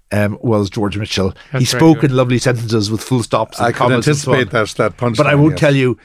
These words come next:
Speaker 1: But I won't tell you who was the hardest to. Uh,
Speaker 2: Ah, I do,
Speaker 1: <laughs> no,
Speaker 2: Rory,
Speaker 1: no, no,
Speaker 2: do.
Speaker 1: I can't do that.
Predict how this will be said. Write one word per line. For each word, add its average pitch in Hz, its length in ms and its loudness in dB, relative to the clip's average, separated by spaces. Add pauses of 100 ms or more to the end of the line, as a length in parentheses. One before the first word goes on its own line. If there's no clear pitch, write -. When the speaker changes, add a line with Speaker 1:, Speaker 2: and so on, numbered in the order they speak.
(240)
Speaker 1:
But 104 120 0
I 110 60 2
won't 120 180 -2
tell 113 160 0
you 110 140 2
who 110 160 -2
was 107 200 -2
the 104 120 -6
hardest 117 640 -4
to. 104 260 -2
Uh, 113 360 0
Speaker 2:
Ah, 123 240 -2
I 135 40 0
do, 139 160 0
Speaker 1:
<laughs> - 0 -
no, 135 60 0
Speaker 2:
Rory, 127 160 2
Speaker 1:
no, 135 100 2
no, 120 140 0
Speaker 2:
do. 123 100 2
Speaker 1:
I 113 120 0
can't 117 220 -4
do 120 100 -4
that. 104 200 -2